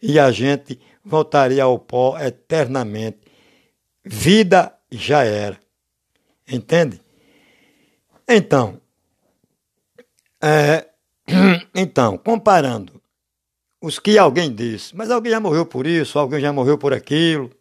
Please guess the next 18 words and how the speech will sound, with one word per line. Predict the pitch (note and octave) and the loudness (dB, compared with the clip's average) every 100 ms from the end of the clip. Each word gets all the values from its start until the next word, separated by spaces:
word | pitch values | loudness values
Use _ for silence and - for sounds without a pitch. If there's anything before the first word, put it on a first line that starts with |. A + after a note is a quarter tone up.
| _ _ _ - | _ _ _ -8
Sim, | - B3+ | 0 4
rapaz. | E3+ - - - - _ _ _ _ _ _ _ _ _ _ _ _ _ _ _ _ _ _ _ F#3+ | 4 0 -10 -20 -20 _ _ _ _ _ _ _ _ _ _ _ _ _ _ _ _ _ _ _ -8
Mas | D#3 G3 A#3+ D3+ - | 0 4 4 4 0
veja | - C4+ B3 E3+ D3 | 4 6 4 0 -2
se | - | 0
ele | A3+ A3 | 0 0
morreu | G3+ G3 B2 F#2+ E3+ A#3+ A#3 | -2 -2 -2 -4 2 2 2
por | - G#3+ G#2 | 0 0 0
mim | D#3 B3 | -4 -2
ou | A#3 | -2
por | B3+ G#3+ | -4 -12
ti. | - - F3 A#3+ C#3+ - _ _ _ _ _ _ _ _ _ _ _ _ _ _ _ _ _ _ _ _ _ _ _ _ | -8 -2 0 0 -2 -6 _ _ _ _ _ _ _ _ _ _ _ _ _ _ _ _ _ _ _ _ _ _ _ _
Alguém | D#4 F4 G#4 | -8 -2 -2
pode | G#4+ G#4 G#4 | -2 -4 -2
morrer | G4+ G3+ A3+ | 4 6 4
por | F#3 | 2
um | F3+ | -4
pai? | - - | -4 -4